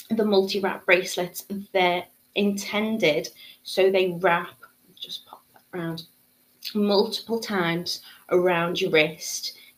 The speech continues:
to give it the impression that you're wearing numerous bracelets. Um, so you can do these to wrap around two, three times, whatever you, you, you prefer.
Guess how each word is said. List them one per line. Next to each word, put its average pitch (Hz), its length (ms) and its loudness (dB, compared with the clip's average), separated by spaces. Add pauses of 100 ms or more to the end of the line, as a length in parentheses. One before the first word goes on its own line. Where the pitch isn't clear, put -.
to 196 120 2
give 185 300 4
it - 120 0
the 202 140 2
impression 180 540 -2
that 170 160 -4
you're 175 140 4
wearing 160 600 0 (400)
numerous 175 640 0
bracelets. 151 720 -6 (840)
Um, 170 360 -2 (720)
so - 160 2
you 202 300 2
can 226 420 2 (320)
do 240 220 4
these 208 340 0
to 208 80 2
wrap 175 280 2
around 175 300 0
two, 233 380 2 (100)
three 202 240 4
times, 185 540 -2
whatever 190 460 2
you, 202 200 4 (240)
you, 180 300 -2
you 165 160 -4
prefer. 165 540 0